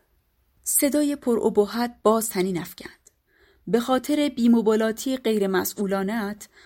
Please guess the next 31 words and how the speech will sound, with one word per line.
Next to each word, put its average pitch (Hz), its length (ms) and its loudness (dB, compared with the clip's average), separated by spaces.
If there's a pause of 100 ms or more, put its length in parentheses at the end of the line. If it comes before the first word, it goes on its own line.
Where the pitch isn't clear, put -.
(160)
و 208 60 4
به 202 140 2
جرم 254 340 -2
اینکه 254 380 0
حیثیت 240 920 -2
خاندان 240 600 0
مرغان 226 460 0
دریایی 208 480 -2
را 214 140 0
زیر 196 280 -4
پا 240 240 -6
گذاشته 185 680 -4 (360)
و 190 340 2
از 208 140 0
سنتشان 226 800 -4
سرپیچی 196 600 -6
کرده 196 360 -4
ای؟ 220 340 -2 (1300)
احاطه 240 400 -4
شدن 254 420 -2
به 240 120 -2
نشانه 214 560 -2
شرم 262 480 -4
معنایش 226 580 -4
این 240 140 -2
بود 233 160 -10
که - 160 -8
از 214 200 -8
جمع 247 400 -4
مرغان 220 480 -2
دریایی 202 600 -4